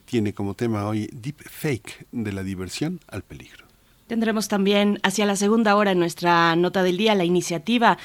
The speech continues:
Speaker 2: de deuro-, deudores alimentarios, que ha sido una nis-, iniciativa de ley presentada ya en el Congreso de la Ciudad de México. Vamos a conversar con una de sus artífices, una de las integrantes de el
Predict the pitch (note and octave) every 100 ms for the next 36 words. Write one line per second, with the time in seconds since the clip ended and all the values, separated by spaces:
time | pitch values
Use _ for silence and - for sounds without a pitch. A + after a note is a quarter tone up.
0 | - - F3 F3+ F3+ F3+ A3 A3 G3+ F3+
1 | F#3 B3 B3+ G3 F3 D#3 E3 E3 D#3+ G#3+
2 | G#3 F#3+ E3 - - - - - F#3+ G#3
3 | G#3 G3 G3 G3+ G3 E3+ - - E3+ E3
4 | F3 B3 A#3+ F3 G3+ F#3+ F3 D#3 F#3 F#3+
5 | F3 F#3 G3 F3 D#3+ D#3 F3+ F#3+ F#3 D#3+
6 | D3 - E3+ F3 E3+ E3 F#3+ A3+ A3 -
7 | - D3+ D#3+ E3 D#3 D3+ D3 F#3 F#3 E3+
8 | D#3+ F3 F3 D#3+ D3+ D3+ D3 D3+ F3+ F3+
9 | F3 F3+ F3 - - - F3 F3 E3 D3+
10 | D#3+ E3 E3 E3+ F3 F3 - D#3+ D#3 E3
11 | D#3+ D#3 D#3